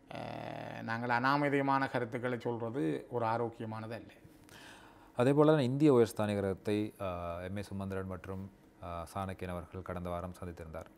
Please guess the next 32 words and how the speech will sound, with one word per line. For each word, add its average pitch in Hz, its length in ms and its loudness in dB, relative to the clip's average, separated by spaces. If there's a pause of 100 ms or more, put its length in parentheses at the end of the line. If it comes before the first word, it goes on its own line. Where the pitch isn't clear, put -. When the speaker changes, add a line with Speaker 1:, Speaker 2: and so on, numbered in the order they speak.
(400)
Speaker 2:
அ, 85 180 -16
உ-, 95 200 -16
உயர் 110 260 -6
ஸ்தானிகர் 101 280 -2
அவர்களை 90 340 -6
சந்தித்திருந்தார். 85 420 -10
அதே 92 160 -6
போல 107 240 -6
நீங்களும், 107 440 -6 (340)
அ, 92 160 -8
கடந்த 95 260 -8
தினம் 92 320 -10
ஒரு 90 280 -12 (200)
சந்திப்பை, 90 460 -10 (240)
அ, 95 120 -12
மேற்கொண்டிருந்தீர்கள். 85 680 -14 (340)
இப்படி 127 300 0
இரண்டு 117 320 0
பேர், 117 220 2
ஒரே 110 320 0
கட்சியை 107 380 -4
சேர்ந்தவர்களை 101 600 -6
தனித்தனியாக 98 760 -8 (120)
அல்லது 95 300 -4
இரு-, 98 160 -6
இரண்டு, 101 220 -4
இரண்டு 90 200 -6
பேராக 92 320 -6
அழைத்து, 90 480 -8 (380)
அ, 90 180 -8
இந்திய 92 200 -6
உயர் 92 140 -6